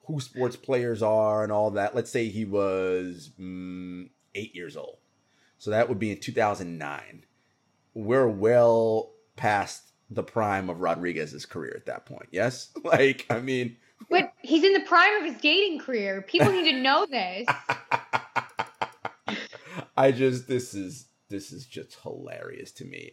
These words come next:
Speaker 1: I, <laughs> I'm dying. This is too funny. This is,
Speaker 2: Oh
Speaker 1: this
Speaker 2: my
Speaker 1: is too
Speaker 2: God.
Speaker 1: funny.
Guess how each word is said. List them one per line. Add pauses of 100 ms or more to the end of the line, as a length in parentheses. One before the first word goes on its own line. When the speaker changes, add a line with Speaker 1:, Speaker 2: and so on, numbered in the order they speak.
Speaker 1:
I, (300)
<laughs>
I'm
dying. (120)
This
is
too
funny. (480)
This (240)
is,
Speaker 2:
Oh
Speaker 1:
this
Speaker 2:
my
Speaker 1:
is
too
Speaker 2:
God.
Speaker 1:
funny.